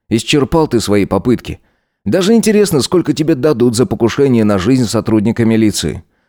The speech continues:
Там ведь до вышки, если ты не в курсе. "Сука! Порежу!"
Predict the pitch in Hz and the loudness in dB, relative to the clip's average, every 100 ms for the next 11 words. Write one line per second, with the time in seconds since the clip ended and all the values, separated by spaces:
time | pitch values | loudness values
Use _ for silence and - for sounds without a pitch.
0 | - 147 170 165 151 151 117 139 - 76 | -4 -2 0 0 0 0 0 -2 -4 -10
1 | - - 117 107 113 127 120 - 143 104 | -10 -4 -2 0 -2 0 -2 0 0 0
2 | - 69 - _ _ - - - - - | -4 -8 -10 _ _ -18 -16 -16 -14 -6
3 | 240 - - - - - 180 170 165 165 | -4 -4 -6 -14 -12 -6 -4 -2 -4 -4
4 | - - _ - - - - - - 247 | -6 -8 _ -18 -16 -16 -18 -12 -4 0
5 | 247 320 320 - 240 240 285 - - | 2 2 2 2 0 0 -2 -4 -10